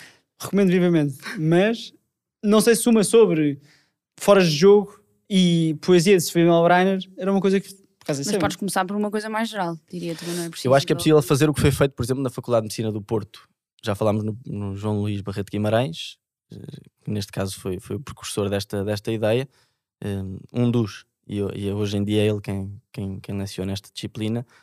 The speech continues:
Speaker 3: numa introdução à poesia, por exemplo, na Faculdade de Desporto. É feito isso na Faculdade de Medicina,
Speaker 1: Ah,
Speaker 3: há
Speaker 1: que
Speaker 3: uma
Speaker 1: giro.
Speaker 3: cadeira de, de introdução à poesia, e é dada por ele. Acho que era possível fazer isso na Faculdade de Motricidade Humana e nas faculdades que,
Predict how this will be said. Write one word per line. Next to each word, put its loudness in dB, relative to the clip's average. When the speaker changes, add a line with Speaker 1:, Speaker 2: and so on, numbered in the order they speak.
Speaker 3:
numa -2
introdução -4
à -2
poesia, 0
por -8
exemplo, -6
na -4
Faculdade -4
de -10
Desporto. -4
É -6
feito -6
isso -8
na -6
Faculdade -6
de -8
Medicina, -8
Speaker 1:
Ah, -14
Speaker 3:
há -16
Speaker 1:
que -6
Speaker 3:
uma -6
Speaker 1:
giro. 0
Speaker 3:
cadeira -2
de, -10
de -12
introdução -6
à -6
poesia, -6
e -2
é 4
dada 2
por -4
ele. -2
Acho -4
que 2
era 2
possível 0
fazer -2
isso -10
na -6
Faculdade -10
de -14
Motricidade -6
Humana 2
e 2
nas 0
faculdades -6
que, -10